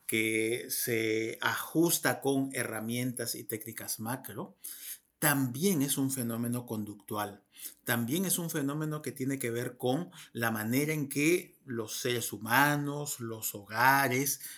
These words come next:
reaccionamos frente a los cambios en los precios. Y est-, y esto quiero enfatizar cuán importante es, porque las expectativas inflacionarias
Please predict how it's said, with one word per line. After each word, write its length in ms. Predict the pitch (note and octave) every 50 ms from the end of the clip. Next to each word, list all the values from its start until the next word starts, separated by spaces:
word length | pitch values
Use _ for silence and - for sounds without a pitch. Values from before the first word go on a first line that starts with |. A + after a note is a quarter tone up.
| - -
reaccionamos 1300 | A#2+ A#2 B2 C3 B2 A2+ A2+ - - - - - G#2+ G2+ G2 A2+ B2+ C#3 C3 A2+ G#2 B2 - - - -
frente 320 | - A2+ G#2+ G#2+ - G#2+
a 40 | G#2
los 280 | G#2 G#2 G2+ - - -
cambios 460 | - - A2 A2 A2 A#2 A2+ A2+ A2+
en 80 | G#2+
los 160 | G#2 G#2 G2+ -
precios. 500 | - A#2 A#2 G#2+ - - A2 A2 - - - - - - - - - - _ _ _ -
Y 100 | C#3+ D#3
est-, 180 | F#3 - - -
y 280 | F3 D#3+ D#3 - D3+
esto 320 | F3 F3 - F#3+ E3 - - - _ _ _ _ - - -
quiero 180 | D#3 D3+ D3
enfatizar 640 | C#3+ C3+ C3 C3+ A#2+ A#2+ A#2+ - D3 C#3 C#3 - - - -
cuán 240 | - C3+ C3+ C#3
importante 800 | C#3 C3+ C3+ C3 B2 A#2 A#2 - C3 C3+ C#3 C3+ - A#2 C3 D#3+
es, 160 | D#3 C3+ - -
porque 460 | - B2 A#2 - - C3 C3 B2+ - - - - - - - - -
las 540 | - C#3+ C3+ B2+ B2 B2 - - - - _ _ -
expectativas 2000 | E3+ D3 C#3 C3+ - - - - - - - - D3+ C3+ C3 - - - - - - G#2+ G#2+ - - - - - C#3 D3 D#3+ E3+ D#3 B2+ A2+ A2 G#2+ G#2+ - -
inflacionarias 1300 | A#2 G#2+ G#2+ - - A2 G#2+ G#2+ - G#2 G2 G#2 A#2+ D3+ C#3 A2 G2+ A2 B2+ E3+ - - - - -